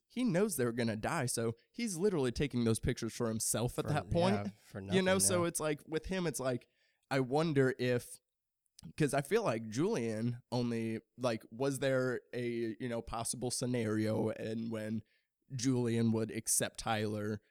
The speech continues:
Speaker 1: it, to, to a degree, but whenever he invites Margot and then, like, and then he's like, "Oh, wait, you knew what was happening tonight and you, like, hired a sex worker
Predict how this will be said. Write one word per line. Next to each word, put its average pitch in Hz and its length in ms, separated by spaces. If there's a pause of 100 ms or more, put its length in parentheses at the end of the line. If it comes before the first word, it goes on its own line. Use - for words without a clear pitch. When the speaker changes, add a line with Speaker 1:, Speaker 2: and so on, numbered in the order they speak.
(260)
Speaker 1:
it, 127 280
to, 175 220
to 202 280
a 185 40
degree, 123 720 (240)
but 117 500
whenever 117 720
he 117 420
invites 110 440
Margot 113 600 (340)
and 113 220
then, 107 140
like, 104 360 (140)
and 110 320 (160)
then 117 260
he's 107 220
like, 104 240
"Oh, 131 100
wait, 113 340 (140)
you 131 180
knew 147 300
what 117 180
was 113 160
happening 135 360
tonight 139 440
and 113 140
you, 113 140
like, 117 300 (340)
hired 120 380
a 107 80
sex - 400
worker 143 520